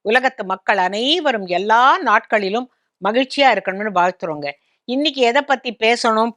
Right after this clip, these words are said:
பிள்ளையாரப்பன் என்ன எழுதி போட்டிருக்கிறார் பிள்ளையார் பெட்டியில்? மார்த்தாண்ட பைரவர்.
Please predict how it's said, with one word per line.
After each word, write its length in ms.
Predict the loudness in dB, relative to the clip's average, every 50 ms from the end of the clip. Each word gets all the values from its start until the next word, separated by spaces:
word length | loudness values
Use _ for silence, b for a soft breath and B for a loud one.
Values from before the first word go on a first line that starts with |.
| -4
பிள்ளையாரப்பன் 680 | -2 2 4 4 4 4 4 2 0 -2 _ -4 -4 -2
என்ன 400 | -2 -2 -2 0 0 0 0 0
எழுதி 440 | 0 0 0 0 -2 -2 -4 -4 -2 -2
போட்டிருக்கிறார் 720 | -2 -2 0 -2 -4 -4 -4 -6 -4 -2 0 0 0 -2 -4 -8 _ _ _ _ _ _ _ _
பிள்ளையார் 520 | -8 -4 -2 0 2 4 4 2 2 0
பெட்டியில்? 680 | _ -6 -6 -4 _ -2 0 0 0 0 -2 -4 -10 _ _ _ _ _ _ _ _ _ _ _ _ _ _ _ _ _ _ _ _ _ _ _ _ _ _ _ _ _ _ _ _ _ _ _ _ _ _ _ _ _ _ _ _ _ _ _ _ _ _ _ _ _ _ _ _ _ _ _ _ _ _ _ _ _ _ _ _ _ _ _ _ _ _ _ _ _ _ _ _ _ _ _ _ 0 4
மார்த்தாண்ட 1000 | 6 6 6 6 4 -2 _ _ 4 6 6 6 6 4 2 0 0 0 0
பைரவர். 680 | 0 0 0 2 4 2 4 4 4 2 2 0 -4 _